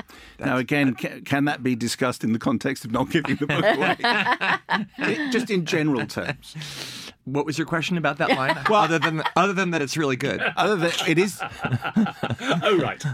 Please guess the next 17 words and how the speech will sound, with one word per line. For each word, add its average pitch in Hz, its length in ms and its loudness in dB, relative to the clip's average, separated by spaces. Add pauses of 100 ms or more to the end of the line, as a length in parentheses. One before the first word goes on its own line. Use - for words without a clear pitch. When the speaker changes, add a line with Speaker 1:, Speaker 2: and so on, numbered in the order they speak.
Speaker 1:
What 190 180 6
does 160 140 0
it 165 120 0
tell 123 220 2
us? - 240 -6 (640)
Speaker 2:
Well, 127 600 2
as 127 200 -2
a 123 40 -6
transgender 131 560 0
woman, 120 220 0
I 110 80 -2
can 117 160 -4
tell 143 180 0
you, 113 100 -2
people 135 360 0
wanna 131 240 2
know, 120 380 0